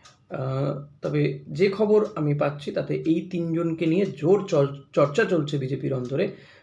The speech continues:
হয়তো বিজেপি প্রার্থী পাচ্ছে না এমনটা নয়, কিন্তু এই প্রার্থীদের নিয়ে আদৌ তারা কতটা, আহ, এক্ষেত্রে জেতার যোগ্য বা আদৌ জিততে পারবেন কিনা সেটা নিয়ে কোথাও,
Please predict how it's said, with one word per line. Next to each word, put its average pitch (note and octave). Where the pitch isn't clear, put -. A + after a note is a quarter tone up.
হয়তো D3
বিজেপি E3
প্রার্থী D3+
পাচ্ছে A3
না A3+
এমনটা F#3+
নয়, F3+
কিন্তু E3
এই D#3+
প্রার্থীদের D#3+
নিয়ে F#3
আদৌ F#3+
তারা A3
কতটা, F#3
আহ, C#3
এক্ষেত্রে D#3+
জেতার D#3+
যোগ্য D3
বা C3+
আদৌ D3
জিততে D#3+
পারবেন F#3+
কিনা C#3+
সেটা G#3+
নিয়ে A#3+
কোথাও, F#3